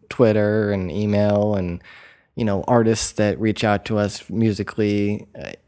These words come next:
it's, it's really a heartwarming thing that, uh, there are, we have a fan base like that in a way, you know,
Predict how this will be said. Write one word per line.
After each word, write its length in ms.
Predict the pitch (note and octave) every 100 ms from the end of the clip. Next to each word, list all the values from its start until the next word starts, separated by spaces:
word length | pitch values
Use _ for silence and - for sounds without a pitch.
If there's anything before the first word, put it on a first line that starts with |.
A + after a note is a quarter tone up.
| _ -
it's, 280 | - - -
it's 220 | B2 -
really 420 | D3 D3+ C#3 A#2+ -
a 160 | F2
heartwarming 540 | F#2 B2+ F2+ G#2+ G#2 G#2
thing 360 | G#2+ G2+ G2 G2
that, 400 | F#2+ F2+ E2 -
uh, 280 | - - - - _ _ _ _
there 140 | A2 F#2+
are, 220 | E2+ -
we 200 | - C3
have 360 | G#2 G#2+ G2 -
a 80 | -
fan 260 | A2+ G#2+ F#2+
base 240 | F2+ F2+
like 160 | G2 -
that 160 | E2+ D2
in 80 |
a 60 | F#2+
way, 320 | E2 D2+ - -
you 100 | A#2
know, 280 | D#2+ -